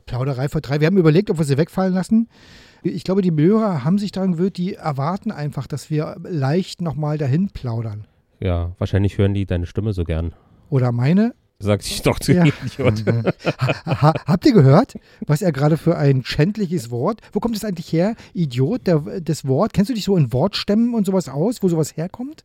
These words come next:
Speaker 2: Nee, leider nein. Also ich find's sehr spannend, dass die deutsche Sprache oftmals sehr präzise ist. Also so Verben und so, äh,
Speaker 1: Ja.
Speaker 2: und, und Redewendungen, die nehme ich gern auseinander,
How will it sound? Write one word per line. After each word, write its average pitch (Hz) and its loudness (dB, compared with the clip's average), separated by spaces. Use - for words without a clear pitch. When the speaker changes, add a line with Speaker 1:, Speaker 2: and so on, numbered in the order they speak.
Speaker 2:
Nee, 104 2
leider 104 4
nein. 101 0
Also 92 0
ich 92 -6
find's 113 -4
sehr 104 0
spannend, 131 -4
dass 113 -4
die 107 -12
deutsche 98 0
Sprache - -8
oftmals 110 -6
sehr 107 -2
präzise 123 -6
ist. - -8
Also 107 -4
so 95 0
Verben 113 0
und 104 -4
so, 123 0
äh, - -2
Speaker 1:
Ja. - 4
Speaker 2:
und, 107 2
und 95 -2
Redewendungen, 123 2
die 104 -2
nehme 113 2
ich 110 -2
gern 117 -2
auseinander, 110 -2